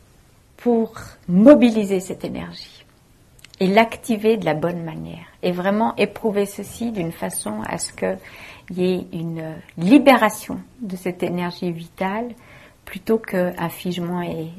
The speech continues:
une crispation. Et c'est vraiment à ce moment-là que j'ai pu me rendre compte de combien de fois, lorsqu'il y a de la peur, il y a exactement l'inverse. Plutôt que de mobiliser son énergie pour qu'elle puisse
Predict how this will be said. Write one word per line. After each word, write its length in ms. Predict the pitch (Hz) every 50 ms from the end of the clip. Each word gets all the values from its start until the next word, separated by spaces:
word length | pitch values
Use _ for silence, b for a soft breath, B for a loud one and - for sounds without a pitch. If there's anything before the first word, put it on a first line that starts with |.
| - -
une 160 | 170 160 160
crispation. 680 | - - - 165 - - - 147 151 - - - - - - _ _ _ - - -
Et 40 | 175
c'est 180 | - - 202
vraiment 400 | 185 175 180 226 254 277 277 247
à 100 | 190 175
ce 160 | 170 - - 185
moment-là 320 | 180 175 170 170 185 185
que 80 | 185 -
j'ai 120 | - 208
pu 180 | 180 - - 175
me 120 | 170 170
rendre 380 | 165 170 190 196 196 190 185 180
compte 500 | 180 - - - 180 196 214 214 - - B B B B B B B B B B B -
de 60 | 185
combien 460 | 180 - - 254 277 269 247 226 202
de 80 | 185 180
fois, 460 | - - - - 208 208 214 226 277 311 - - B B B B B B B B B _ - _ - -
lorsqu'il 480 | 208 190 185 - - - - 175 170
y 60 | 180 196
a 80 | 214
de 80 | 233 190
la 100 | 180 170
peur, 480 | - - - 185 175 180 185 202 220 - - _ B B B B B B -
il 40 | 202
y 20 |
a 40 | 185
exactement 600 | 180 170 175 190 180 - - - 180 170 165 170
l'inverse. 680 | 175 175 160 - - - - - - - - - - - _ _
Plutôt 300 | - - 190 - - 190
que 180 | 180 - - 175
de 160 | 156 160 170
mobiliser 760 | 165 165 170 196 220 214 202 208 196 196 196 180 180 180 180
son 200 | 180 180 - 175
énergie 580 | 175 175 175 170 175 170 165 156 - - 170 165
pour 240 | - - 165 160 -
qu'elle 180 | - 143 143
puisse 520 | 139 - - - - 175 - - - -